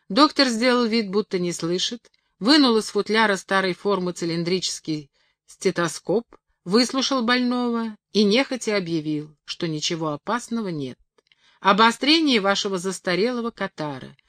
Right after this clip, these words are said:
Придется, Юрий Павлович, полежать. Служба? Нет, на неделю-другую вам надо о службе забыть. Служба не убежит". Поговорив еще о Бисмарке, Петр Алексеевич вышел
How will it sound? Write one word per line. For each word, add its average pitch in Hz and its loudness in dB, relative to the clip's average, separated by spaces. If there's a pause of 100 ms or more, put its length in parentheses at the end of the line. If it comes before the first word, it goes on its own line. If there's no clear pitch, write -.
(220)
Придется, 240 4
Юрий 285 4
Павлович, 262 -2
полежать. 165 -6
Служба? 226 -2 (380)
Нет, 208 4
на 208 0
неделю-другую 247 2
вам 190 2
надо 214 0
о 220 -2
службе 196 -2
забыть. 156 -4 (200)
Служба 247 2
не 233 2
убежит". 160 -2 (880)
Поговорив 294 6
еще 254 2
о 175 0
Бисмарке, 233 -4 (120)
Петр 262 2
Алексеевич 240 0
вышел 247 -2